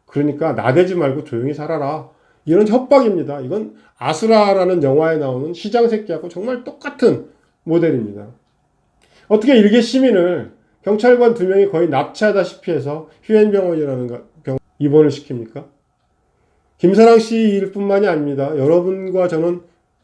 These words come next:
이재명의 반대편에 서 있습니다. 서두에 말씀드렸듯이 자기 반대편에서 의혹을 제기하는 자는 철저하게 짓밟는 새끼가 이 새끼입니다.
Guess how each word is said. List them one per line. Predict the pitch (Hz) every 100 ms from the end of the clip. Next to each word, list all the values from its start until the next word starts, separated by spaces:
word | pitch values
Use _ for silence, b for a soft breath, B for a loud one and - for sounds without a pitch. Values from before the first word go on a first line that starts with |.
| _ _ _ -
이재명의 | 156 196 196 190
반대편에 | 190 202 170 - 185
서 | 156
있습니다. | 143 135 139 117 120 147
서두에 | - 202 208
말씀드렸듯이 | 180 151 170 170 156 156 151 196 147 B B B
자기 | 160 196 233
반대편에서 | 180 202 220 220 220 214
의혹을 | 185 180 196 202
제기하는 | 185 175 175 170 156
자는 | 165 180
철저하게 | - 285 - 311 269
짓밟는 | 240 175 180 165 160 147
새끼가 | 151 - 143 160
이 | 123
새끼입니다. | 131 - 110 107 110